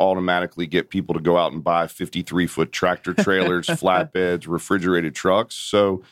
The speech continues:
Speaker 1: you know, what we're doing is we're utilizing and finding the equipment that already exists. What Uber did, which was awesome, was they created a whole new supply. And, uh, so it's a little different in, in that sense.
Speaker 2: Great. So let's back up and talk about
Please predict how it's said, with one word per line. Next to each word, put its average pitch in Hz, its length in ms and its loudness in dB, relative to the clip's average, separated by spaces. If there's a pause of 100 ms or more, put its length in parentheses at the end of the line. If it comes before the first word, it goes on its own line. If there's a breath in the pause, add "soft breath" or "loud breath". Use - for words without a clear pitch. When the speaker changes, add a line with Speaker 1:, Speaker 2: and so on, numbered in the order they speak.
(320 soft breath)
Speaker 1:
you 98 120 2
know, 95 100 4
what 90 160 2
we're 123 160 4
doing 110 360 4
is 90 140 -2
we're 95 140 0
utilizing 92 760 2
and 78 140 -4
finding 95 360 0
the 78 100 -2
equipment 87 460 -2
that 82 100 4
already 82 240 0
exists. 78 420 -2
What 90 180 -2 (400)
Uber 143 260 4
did, 92 180 0
which 87 200 -6
was 82 120 -2
awesome, 87 400 0
was 80 180 -4
they 85 140 0
created 82 400 0
a 82 40 2
whole 85 160 0
new 82 140 0
supply. 71 560 -4 (260)
And, 80 240 0
uh, 73 260 2 (360 loud breath)
so 85 400 0
it's - 140 -2
a 117 80 4
little 120 200 4
different 82 600 -2
in, 69 80 -4
in 69 80 2
that 60 200 -2
sense. - 400 -10 (340 soft breath)
Speaker 2:
Great. 131 220 -2 (300 loud breath)
So 247 100 -2
let's - 200 2
back 214 320 2
up 190 160 -4
and 160 160 0
talk 139 360 -2
about 131 440 0